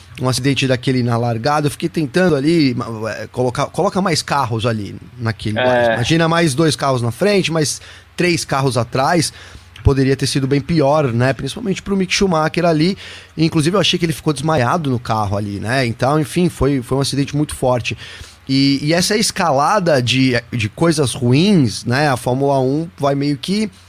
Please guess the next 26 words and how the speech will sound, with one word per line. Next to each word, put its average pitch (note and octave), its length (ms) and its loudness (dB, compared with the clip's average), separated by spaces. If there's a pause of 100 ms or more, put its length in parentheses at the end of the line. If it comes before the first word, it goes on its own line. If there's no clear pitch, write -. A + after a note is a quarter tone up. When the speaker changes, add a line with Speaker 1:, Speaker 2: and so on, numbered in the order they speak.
(100)
Speaker 1:
como C#3 160 0
o C#3 40 2
Vitor C#3+ 260 0
falou, D3 280 2
vai D3 120 2
se - 120 -2
comprometendo D#3 840 0
e D3+ 40 0
chega F3 220 0
uma F3+ 120 2
hora E3+ 140 2
que G3+ 120 -2
não A3 60 -2
consegue G#3+ 360 -4
sair A3 180 0
mais, - 360 0 (420)
né? C#3+ 360 2
É, A2+ 280 -4 (540)
cara, F#3+ 260 2
tudo F3+ 180 0
bem, E3 140 2
o D#3 60 2
circuito F3 420 0
tá D#3+ 140 0
fora D#3 260 0
dessa. A#2+ 400 0